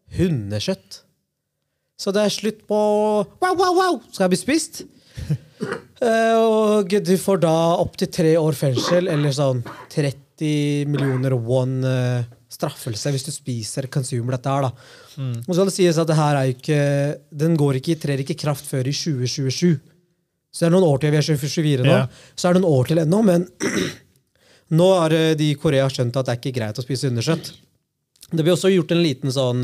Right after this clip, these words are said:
Speaker 1: eh, test da, bare hvor, hvor mange er det som spiser hundekjøtt, hvor mange påvirker dette her. Så da gjorde de en liten test, og i fjor da, tjue tjuetre, så er det kun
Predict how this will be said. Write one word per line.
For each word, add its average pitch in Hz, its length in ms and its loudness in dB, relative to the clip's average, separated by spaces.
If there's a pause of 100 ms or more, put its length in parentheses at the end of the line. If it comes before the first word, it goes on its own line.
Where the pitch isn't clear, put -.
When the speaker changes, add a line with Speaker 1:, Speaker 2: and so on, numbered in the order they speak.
Speaker 1:
eh, 123 1200 -4
test - 480 -2
da, 147 60 -6 (100)
bare 156 160 0
hvor, 147 240 2 (240)
hvor 151 240 0
mange 127 160 0
er 120 80 2
det 147 80 2
som - 80 -14
spiser 120 320 2
hundekjøtt, 170 320 -2
hvor 139 80 -2
mange 143 160 0
påvirker 104 400 -2
dette 131 240 0
her. - 80 -18 (920)
Så - 80 0
da 226 140 0
gjorde 196 260 6
de 175 60 6
en 180 80 4
liten 175 240 4
test, 262 320 0
og 190 240 6
i 175 80 2
fjor 196 340 4
da, 240 160 2
tjue 170 240 2
tjuetre, 156 360 0 (520)
så 190 120 2
er 185 80 4
det 185 80 -6
kun 214 100 0